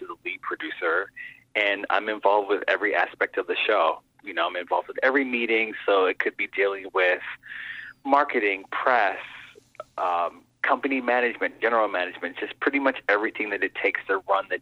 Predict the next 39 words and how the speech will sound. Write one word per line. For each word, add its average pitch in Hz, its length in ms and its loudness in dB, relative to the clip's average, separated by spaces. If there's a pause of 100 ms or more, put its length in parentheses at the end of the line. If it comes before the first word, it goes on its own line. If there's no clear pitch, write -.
day-to-day 87 560 -2
of 85 120 -2
the - 60 -8 (140)
show, 127 340 4 (400)
I'm 95 180 2
involved 85 480 2
in. 55 260 -4 (100)
And 101 160 -2
one 107 140 4
of 107 160 4
the - 60 2
things 95 260 -4
that 87 80 -4
I 90 100 2
helped - 340 -2
create, 101 460 0
which - 180 -4
I'm 90 120 -8
really 90 220 -4
proud 107 340 2
of, 82 260 2 (520)
is 104 140 0
a, 95 100 2 (200)
is 98 80 -2
a 95 60 -2
new 95 220 -4
program, 90 800 0
um, 92 180 -4
that 90 160 0
we're 92 140 0
calling 92 420 0
the 87 140 -4
Audience 92 380 0
Development 160 480 0
Initiative, 135 600 0 (500)
where 98 160 0
we 202 240 0
are 98 220 6
offering 92 840 0